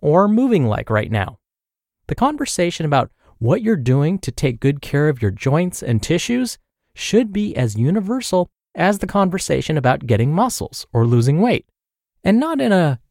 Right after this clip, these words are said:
talk about this at the expense of talking less about body shapes and sizes or performance goals or weight loss success stories way.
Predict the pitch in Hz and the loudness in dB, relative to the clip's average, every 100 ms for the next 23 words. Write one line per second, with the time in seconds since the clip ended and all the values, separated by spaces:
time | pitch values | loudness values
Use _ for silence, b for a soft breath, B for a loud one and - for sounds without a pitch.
0 | - - 208 - 165 165 156 127 156 - | -14 -2 -2 -2 -2 -2 -2 -2 -2 -2
1 | 143 - 139 - - 139 135 - 123 110 | -6 -4 -4 -4 -4 -2 -2 0 0 -2
2 | - 110 - 113 117 127 196 208 160 - | -2 -2 0 0 0 0 0 2 0 -4
3 | 123 113 104 - 127 113 113 - 107 - | -6 -4 -4 -4 -2 -2 -4 -6 -6 -6
4 | 127 113 240 226 196 120 101 110 - 135 | -6 -6 -4 -2 0 -2 -2 -4 -6 -8
5 | - 240 196 131 - 117 110 104 143 180 | 0 2 2 -2 -6 -6 -4 -2 0 0
6 | 220 214 196 196 - 185 - - 254 - | 0 -2 0 -2 -2 -8 -10 -6 -6 -4
7 | 117 101 98 104 101 - | -2 0 -2 -2 -2 -4